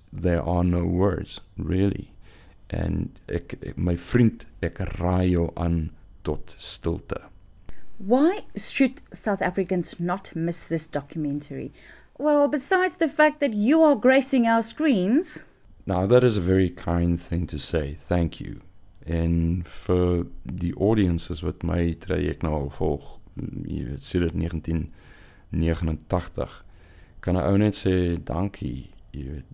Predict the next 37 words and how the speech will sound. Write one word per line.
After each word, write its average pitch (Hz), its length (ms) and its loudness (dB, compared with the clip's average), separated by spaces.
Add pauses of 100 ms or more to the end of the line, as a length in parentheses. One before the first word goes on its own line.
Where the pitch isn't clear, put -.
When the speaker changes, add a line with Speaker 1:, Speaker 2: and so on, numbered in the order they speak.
Speaker 1:
you, 50 240 -8
you, 62 440 -8 (240)
you 90 240 -4
really 101 300 4
need 82 480 0
that, 80 280 -6 (720)
that 147 180 6
affirmation, 73 720 -4 (280)
I - 100 -14
would - 140 -18
say. - 280 -16 (140)
And, 82 300 -4
and 82 260 -4
the - 100 -8
fact - 280 -2
that 85 140 -10
they 82 200 -4 (200)
could - 420 -6 (840)
grow 90 420 2
with 87 420 -2
me 80 300 -2
as 82 240 -2
I'm, 90 280 0
I'm 101 160 0
just 101 240 -4
a, 82 300 0
a 82 80 -4
guy, 82 400 0
you 69 180 -6
know, 73 200 -6
having 82 360 -4
this - 480 -10 (1200)
life 85 420 -2
experience, 76 720 -4
and 85 320 -4
to 87 160 -6
grow 90 540 0